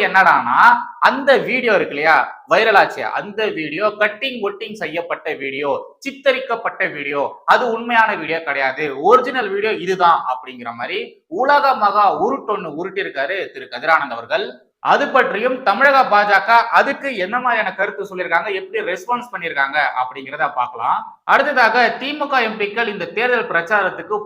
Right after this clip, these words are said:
போறதை விட போகாம இருந்தாலே கொஞ்சமாச்சு மக்கள் ஓட்டு போடுவாங்கன்னு நான் நினைக்கிறேன். ஏன்னா, இவங்க எல்லாம் பிரச்சாரத்துக்கு போனாலே அங்க இருந்த மக்கள், அந்த தொகுதி மக்கள் அவங்கள பிளாக் பண்ணிடுறாங்க. அது மட்டும் இல்லாம, அந்த தி மு க எம் பிக்கள் பதில் சொல்ல முடியாத அளவுக்கு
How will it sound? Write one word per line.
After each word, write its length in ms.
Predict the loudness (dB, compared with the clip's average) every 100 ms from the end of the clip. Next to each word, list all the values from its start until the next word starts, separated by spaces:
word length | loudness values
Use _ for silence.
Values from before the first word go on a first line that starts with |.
| -6
போறதை 440 | 0 2 2 -2
விட 180 | -4 2 2 0
போகாம 440 | -4 -2 -2 -4 -6
இருந்தாலே 460 | -6 -6 -4 -4 -4
கொஞ்சமாச்சு 580 | -8 -8 -4 -4 -4 -6
மக்கள் 300 | -6 -6 -8
ஓட்டு 260 | -8 -10 -14
போடுவாங்கன்னு 600 | -10 -6 -4 -4 -2 -4
நான் 160 | -4
நினைக்கிறேன். 400 | -8 -8 -6 -4 -4
ஏன்னா, 280 | -2 0 0 0
இவங்க 200 | 0 0
எல்லாம் 200 | 0 0
பிரச்சாரத்துக்கு 640 | 0 2 2 2 -2 -6 -4
போனாலே 480 | 0 2 6 4 4
அங்க 260 | 2 0 -2
இருந்த 200 | -2 -2
மக்கள், 380 | -2 -2 -2 -2
அந்த 200 | -4 -10
தொகுதி 320 | -10 -6 -6
மக்கள் 360 | -6 -6 0 0
அவங்கள 260 | 0 -4
பிளாக் 300 | 2 4 4
பண்ணிடுறாங்க. 480 | 0 0 2 0 -2 -10 -4
அது 240 | 0 0
மட்டும் 360 | 0 0 -2 -2
இல்லாம, 380 | 4 4 4 2
அந்த 160 | 0
தி 240 | -2 -6 -8
மு 160 | -6 -4
க 120 | -4
எம் 260 | -4 -8 -8
பிக்கள் 340 | -4 -2 0
பதில் 280 | 0 0 -4
சொல்ல 260 | -4 -2
முடியாத 400 | -2 0 0 0 0
அளவுக்கு 480 | -2 -2 -4 -6